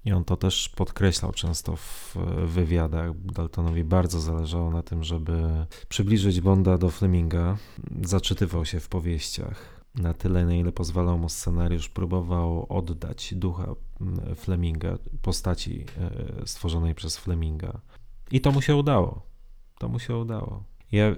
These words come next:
wielokrotnie podkreślałem w różnych, przy różnych okazjach, że <laughs> nie mam swojego ulubionego odtwórcy Jamesa Bonda. Nie, nie, chyba nie potrafiłbym wybrać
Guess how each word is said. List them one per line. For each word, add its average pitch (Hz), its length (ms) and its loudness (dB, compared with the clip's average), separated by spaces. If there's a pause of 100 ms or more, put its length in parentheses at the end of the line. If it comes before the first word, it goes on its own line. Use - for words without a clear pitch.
wielokrotnie 110 1300 2
podkreślałem 85 1000 -2
w 80 40 -6
różnych, 85 640 -4 (160)
przy - 180 -6
różnych 92 280 0
okazjach, 82 580 2
że 82 300 2
<laughs> - 0 - (720)
nie 120 160 10
mam 85 140 6
swojego 85 400 -2
ulubionego 85 500 0
odtwórcy 82 640 -6 (480)
Jamesa 87 320 0
Bonda. 85 340 -4
Nie, 92 220 0 (560)
nie, 110 320 -2
chyba 117 280 0
nie 104 120 2
potrafiłbym 80 840 2 (280)
wybrać 85 600 2